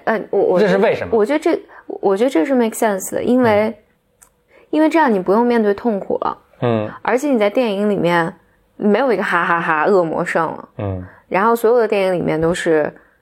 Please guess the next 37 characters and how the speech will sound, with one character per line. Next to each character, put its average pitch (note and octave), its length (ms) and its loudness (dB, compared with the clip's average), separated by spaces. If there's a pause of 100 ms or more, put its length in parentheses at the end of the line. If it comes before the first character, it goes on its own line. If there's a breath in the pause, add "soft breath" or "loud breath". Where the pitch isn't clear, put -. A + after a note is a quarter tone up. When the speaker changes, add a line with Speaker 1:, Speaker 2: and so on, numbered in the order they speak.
(120)
Speaker 1:
好 - 260 -2
人 F3 200 0
会， F#3+ 440 0
Speaker 2:
嗯。 G#2 260 -6
Speaker 1:
会 G#3 160 0
胜 A3 260 -2
利， F#3 120 -4
而 F3 100 0
且 F#3+ 80 0
好 F3 220 -4
人 D3+ 200 -2
会 F#3 260 0
有 - 280 0 (400 loud breath)
不 - 100 -16
可 G3 120 -8
思 A3 180 -2
议 G3+ 80 4
的 F#3 80 4
运 G3 220 0
气。 - 340 -6
Speaker 2:
嗯。 G2+ 240 -6 (160 loud breath)
Speaker 1:
那 A3+ 260 0
大 G#3+ 220 -4
家 A3 80 0
看 A3 180 -4
就 G3 140 0
是 F#3 80 -4
爽 - 240 -2
啊。 - 220 -10
Speaker 2:
嗯。 G2+ 180 -6 (400 loud breath)
Speaker 1:
然 G#3+ 160 -2
后 B3 100 2
Speaker 2:
全 E3 80 2
爽 C#3+ 220 0
文 A2+ 100 0
儿。 - 160 0 (200)
Speaker 1:
对， G#3+ 200 0